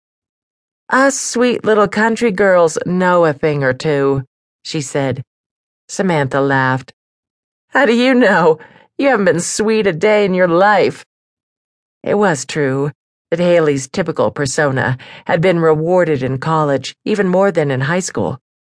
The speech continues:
She was the social chair of her sorority as a sophomore, a position that had never before gone to anyone less than a junior, and she was making a name for herself in student government as well. No,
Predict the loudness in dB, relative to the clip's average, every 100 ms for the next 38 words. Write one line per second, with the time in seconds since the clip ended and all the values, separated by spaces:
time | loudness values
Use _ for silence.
0 | _ _ _ -8 -2 0 0 0 -2 0
1 | 0 0 -4 -4 -2 0 0 0 -2 -2
2 | 0 2 2 0 -2 -2 -2 -2 0 0
3 | -2 -4 -4 -4 -4 -8 _ _ -6 -2
4 | 2 2 2 -2 -2 -2 -2 0 0 0
5 | 0 -2 -2 -2 0 0 0 0 -2 -2
6 | -2 -2 0 -2 -2 -4 -4 -4 -4 -4
7 | -2 -2 -4 -8 _ _ _ _ -6 0
8 | 0 2 0 0 -2 -2 0 0 0 -2
9 | -2 -2 -4 -4 -4 -6 -4 -4 -2 -2
10 | -2 0 0 -2 -2 0 0 0 -4 _
11 | _ _ _ _ _ _ _ _ -4 0
12 | 2 4 2